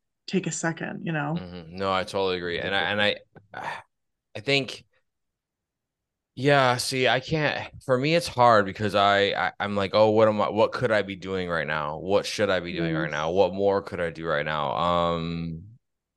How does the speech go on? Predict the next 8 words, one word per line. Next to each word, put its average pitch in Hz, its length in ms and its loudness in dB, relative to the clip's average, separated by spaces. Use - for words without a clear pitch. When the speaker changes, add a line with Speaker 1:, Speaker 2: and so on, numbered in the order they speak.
Speaker 2:
you 87 120 -6
know, 80 200 -4
did 87 180 -4
I 90 600 2
turn 98 240 2
the 92 100 4
lights 90 340 2
off, 82 520 2